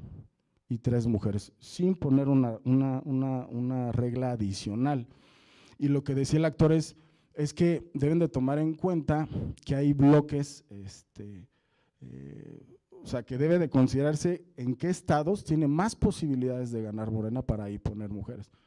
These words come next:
Me pareció una idea interesante, solamente que esa regla ni estaba en la convocatoria, ni estaba en, en, en, en el acuerdo del ine. Es por eso, eh, pues,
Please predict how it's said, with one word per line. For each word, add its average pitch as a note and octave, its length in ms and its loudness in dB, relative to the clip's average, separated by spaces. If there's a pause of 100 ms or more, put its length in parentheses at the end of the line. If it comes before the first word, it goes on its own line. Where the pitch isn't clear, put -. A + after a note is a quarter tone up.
(160)
Me A#2+ 100 -8
pareció C3 380 -2
una D3+ 140 0
idea C3 180 2
interesante, C3 720 -2 (460)
solamente B2 640 2
que G#2 160 -8
esa B2 200 -6
regla B2+ 380 -4
ni E2+ 300 -6
estaba E3+ 280 -2
en G#3 60 0
la D#3+ 80 -2
convocatoria, A2+ 640 -6 (520)
ni G#2 300 -8
estaba F3 760 -2
en, G#2+ 360 -2
en, G2+ 340 -8
en, F#2+ 320 -10
en G2+ 180 -4
el G#2 120 -6
acuerdo A#2+ 460 -2
del A2 160 -2
ine. C3 380 0
Es - 100 -12
por B2+ 180 -6
eso, D#3 360 -4 (400)
eh, - 280 -20 (240)
pues, A2+ 320 -12